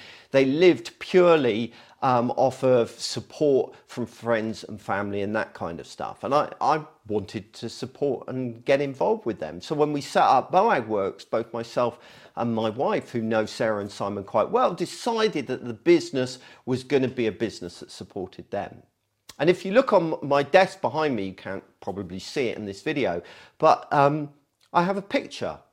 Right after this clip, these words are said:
I have a photograph that sits on my desk of a little lad that is, um, in their, their orphanage, in their home, um, out in India. And, uh, he's my daily inspiration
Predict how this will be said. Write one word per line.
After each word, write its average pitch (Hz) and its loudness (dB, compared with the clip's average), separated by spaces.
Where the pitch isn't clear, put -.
I 127 -6
have 147 -6
a 147 -6
photograph 143 2
that - -8
sits - -8
on 113 -6
my 104 -4
desk 85 -6
of 123 0
a 131 6
little 170 6
lad 110 4
that 123 0
is, 123 -2
um, 113 -2
in 151 0
their, 117 4
their 123 2
orphanage, 117 -2
in 113 -2
their 107 -2
home, 110 0
um, 113 0
out 123 -2
in 110 -6
India. 95 -6
And, 123 -2
uh, 123 2
he's 226 -2
my 170 2
daily 135 2
inspiration 98 -4